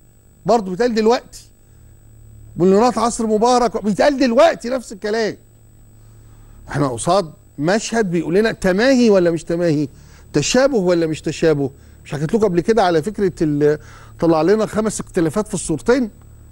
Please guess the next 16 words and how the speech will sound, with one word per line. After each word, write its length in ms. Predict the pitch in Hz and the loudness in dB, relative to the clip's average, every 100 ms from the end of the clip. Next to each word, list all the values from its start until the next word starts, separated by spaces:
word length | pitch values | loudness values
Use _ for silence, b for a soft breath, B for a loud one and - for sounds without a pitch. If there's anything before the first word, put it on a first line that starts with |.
| - - - - - - - - | -20 -20 -20 -20 -20 -20 -20 -6
يعني 340 | 135 147 151 - - - - - - - 175 | -2 0 -2 -4 -14 -20 -20 -20 -20 -16 -4
ده 200 | 143 175 | 0 0
كاد 420 | - 240 285 285 | 2 0 0 -2
نكون 680 | 240 214 - 247 294 294 294 - - | -6 -6 -4 0 0 0 -2 -12 -12
على 540 | 131 165 202 202 202 170 | -4 0 2 4 4 2
ذات 320 | 226 302 - 254 | 2 0 0 -6
الأداء 800 | 220 190 170 226 254 - - - - - - - - - - - - | -4 -4 0 2 0 -6 -20 -20 -20 -20 -20 -20 -20 -20 -20 -10 -2
والتوجه، 760 | 160 - 196 208 202 147 131 - 147 | -2 0 0 2 0 -4 -10 -8 -4
وبنقول 480 | 170 202 320 339 | -2 0 2 2
للناس 580 | 294 247 254 294 294 - | 2 2 2 2 2 0
نفس 240 | 311 - 269 | 0 0 -4
الكلام 380 | - 233 254 | 0 2 2
اللي 140 | 247 196 | 0 -2
كان 160 | 220 | -2
بيتقال 300 | 208 196 247 | -2 -4 -2
برضه. 360 | 226 294 175 | 0 0 -2